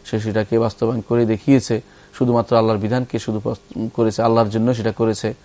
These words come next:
আর ওই ব্যক্তি, যেই ব্যক্তি বেবিচার করেছে, বেবিচারের শাস্তি, অর্থাৎ বেবিচারী, বিবাহিত বেবিচারী, তার শাস্তিও যথাযথভাবে আল্লাহ তাআলা, আহ,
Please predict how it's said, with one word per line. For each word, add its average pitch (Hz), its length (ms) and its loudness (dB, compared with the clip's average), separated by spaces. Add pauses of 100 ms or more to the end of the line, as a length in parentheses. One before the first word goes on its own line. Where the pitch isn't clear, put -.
(280)
আর 131 220 6
ওই 147 120 6
ব্যক্তি, 131 480 0 (360)
যেই 131 180 2
ব্যক্তি 123 580 -2
বেবিচার 120 520 0
করেছে, 123 500 -2 (340)
বেবিচারের 135 500 2
শাস্তি, 117 520 -4 (300)
অর্থাৎ 117 340 0
বেবিচারী, 120 420 0
বিবাহিত 139 360 2
বেবিচারী, 113 540 -2 (320)
তার 123 220 4
শাস্তিও 131 480 -4
যথাযথভাবে 117 720 -2 (340)
আল্লাহ 117 240 2
তাআলা, 113 360 2
আহ, 120 760 -4